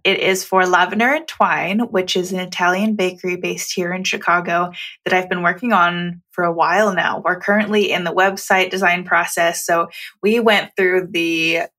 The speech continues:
design, the brand design and packaging design a few months ago.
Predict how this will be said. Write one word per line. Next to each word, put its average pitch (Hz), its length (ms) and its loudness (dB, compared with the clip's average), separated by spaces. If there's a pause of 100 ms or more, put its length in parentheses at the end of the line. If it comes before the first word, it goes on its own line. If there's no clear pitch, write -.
(180)
design, 185 800 2
the 185 80 0
brand 190 280 2
design 170 560 2 (220)
and 185 200 0
packaging 170 480 -2
design 165 580 -2 (380)
a 170 100 0
few 175 220 -2
months 156 320 -2
ago. 160 420 -2